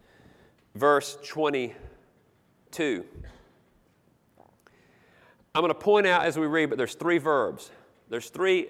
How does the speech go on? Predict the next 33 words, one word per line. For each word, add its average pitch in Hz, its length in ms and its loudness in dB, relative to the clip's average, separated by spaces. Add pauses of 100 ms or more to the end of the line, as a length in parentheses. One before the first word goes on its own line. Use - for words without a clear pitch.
(140)
what 139 200 0
I 135 80 0
call 127 400 -2
"let 151 420 2
us" 135 500 2 (1500)
moments 117 460 -2
where 113 100 -8
he 123 100 -6
says, 123 260 -4
"Let 131 280 0
us." 95 220 -4
So 113 100 -6
think 147 240 -4
of 135 120 -2
it - 80 -6
like 131 240 0
it's - 140 -2
a 117 40 -2
lettuce 147 540 2
salad, 113 600 0
okay? 127 380 -2 (260)
"Let 147 400 6
us." 127 280 0
He's 113 100 -10
gonna 120 120 -4
say 139 160 -2
it - 100 -6
three 156 180 -2
times. 160 480 -6 (440)
Now, 104 220 -6
now 101 140 -6
catch - 280 -4
him. 82 120 -14